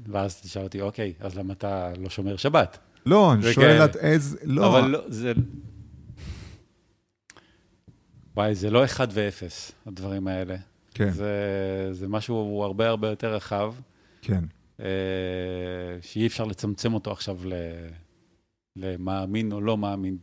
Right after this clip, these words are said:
Speaker 1: כן, אני מאמין שהדבר, שקיים, ה-, ה-, האלוהות הזו זה משהו שהוא קיים, הוא בא ו-, אה, מלווה אותך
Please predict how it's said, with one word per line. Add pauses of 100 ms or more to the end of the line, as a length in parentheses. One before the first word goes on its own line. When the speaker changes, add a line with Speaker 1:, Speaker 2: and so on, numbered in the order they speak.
(100)
Speaker 1:
כן,
אני
מאמין
שהדבר,
שקיים, (600)
ה-,
ה-,
האלוהות
הזו
זה
משהו
שהוא
קיים, (120)
הוא (360)
בא
ו-, (840)
אה, (1400)
מלווה
אותך